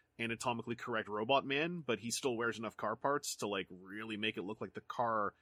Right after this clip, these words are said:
actually morphed. Um, and then conversely, you've got, like, the stock photos for Studio Series Mirage and Nightbird,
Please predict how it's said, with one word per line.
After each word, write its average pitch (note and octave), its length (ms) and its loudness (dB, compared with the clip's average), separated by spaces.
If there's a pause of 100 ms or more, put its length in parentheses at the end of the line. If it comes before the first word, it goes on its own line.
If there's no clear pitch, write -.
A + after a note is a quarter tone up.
(200)
actually G#2+ 480 0
morphed. G2+ 600 -4 (440)
Um, G2 520 0 (420)
and D#3 80 6
then C3 100 4
conversely, C#3 640 2
you've A2 320 -2
got, G#2+ 320 2
like, G#2 300 0 (840)
the A#2+ 400 2
stock - 640 6
photos G#2+ 640 4
for B2+ 160 -2
Studio A2+ 380 0
Series A2 420 0
Mirage G#2+ 540 4
and G#2 120 -2
Nightbird, G#2 460 0